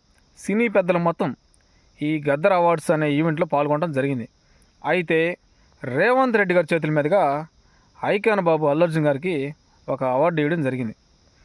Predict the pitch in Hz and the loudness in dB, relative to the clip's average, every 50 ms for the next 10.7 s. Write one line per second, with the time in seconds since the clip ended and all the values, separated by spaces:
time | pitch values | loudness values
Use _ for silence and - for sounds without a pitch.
0 | _ _ - - _ _ _ - 135 156 202 240 226 202 214 214 196 185 175 185 | _ _ -20 -20 _ _ _ -6 -2 0 2 2 2 2 0 2 2 2 4 4
1 | 208 190 160 151 160 165 156 _ _ _ _ - 117 127 147 170 180 170 160 - | 4 2 2 0 0 -4 -8 _ _ _ _ -8 -6 -2 0 0 0 0 -2 -4
2 | - 151 143 - 156 143 135 127 160 160 143 127 127 143 151 _ _ _ _ _ | -4 -6 -4 -4 -4 -4 -2 -2 0 -2 -2 -2 -4 -8 -12 _ _ _ _ _
3 | _ _ _ - 135 131 131 - - 135 135 151 151 139 - 165 160 147 - 135 | _ _ _ -6 -6 -6 -6 -6 -6 -4 -2 -2 -2 -2 -2 -2 -2 -2 -4 -4
4 | 123 113 113 107 - _ _ _ _ _ _ _ _ _ _ - 127 139 185 220 | -4 -4 -6 -8 -10 _ _ _ _ _ _ _ _ _ _ -8 -4 0 0 0
5 | 220 202 208 208 214 226 - _ _ _ _ _ _ _ _ - - 139 180 220 | 2 2 2 2 0 -2 -6 _ _ _ _ _ _ _ _ -8 -4 0 0 0
6 | 196 185 190 180 185 190 202 185 147 147 160 196 185 185 156 - 143 120 110 - | 0 0 0 2 2 2 0 0 0 2 0 0 0 -2 -2 -2 -4 -4 -6 -10
7 | _ _ _ _ _ _ _ _ _ _ _ - _ _ - 139 156 202 220 202 | _ _ _ _ _ _ _ _ _ _ _ -20 _ _ -4 0 0 2 2 2
8 | 214 214 214 214 202 180 156 147 160 180 180 190 170 165 196 196 185 151 143 156 | 0 0 2 2 2 2 2 2 2 2 2 0 0 0 0 0 2 0 0 -2
9 | 170 180 _ _ _ _ _ _ _ _ _ - - 135 165 196 185 196 202 196 | -6 -10 _ _ _ _ _ _ _ _ _ -8 -2 0 0 0 2 2 2 2
10 | 196 190 170 156 151 170 208 220 226 202 196 185 165 131 | 2 2 2 2 2 2 2 2 2 2 2 2 2 0